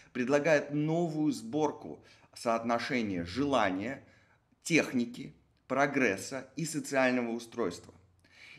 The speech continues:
И, на мой взгляд, это чрезвычайно важный проект с этой точки зрения. Нам необходимо показать людям и обсудить, каким образом мы можем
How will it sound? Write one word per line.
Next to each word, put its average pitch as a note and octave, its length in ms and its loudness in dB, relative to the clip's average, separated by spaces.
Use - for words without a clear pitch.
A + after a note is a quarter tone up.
И, B2 160 6
на A#2+ 180 6
мой E3 260 2
взгляд, A#2+ 600 -2
это C3 240 -4
чрезвычайно C3 920 -2
важный B2+ 760 0
проект A#2 580 0
с - 80 -12
этой E2+ 220 -8
точки D2+ 320 -14
зрения. D#2 440 -12
Нам A#2+ 240 4
необходимо C3+ 540 0
показать A#2 680 0
людям C3 560 2
и A2+ 60 -8
обсудить, C#3+ 800 -8
каким C#3+ 260 -2
образом D3 300 0
мы C3 200 4
можем C#3 480 0